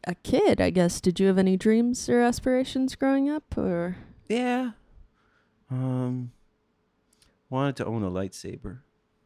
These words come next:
Speaker 1: Mm. That's, that's the only one? That's the
Speaker 2: Yeah.
Speaker 1: only dream?
Speaker 2: Yeah. Oh, and, um,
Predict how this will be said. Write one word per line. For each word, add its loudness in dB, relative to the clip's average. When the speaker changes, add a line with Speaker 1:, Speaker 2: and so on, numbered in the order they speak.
Speaker 1:
Mm. -2
That's, -8
that's 4
the 2
only 0
one? 0
That's -6
the 6
Speaker 2:
Yeah. 8
Speaker 1:
only 4
dream? 0
Speaker 2:
Yeah. 0
Oh, 12
and, 6
um, 2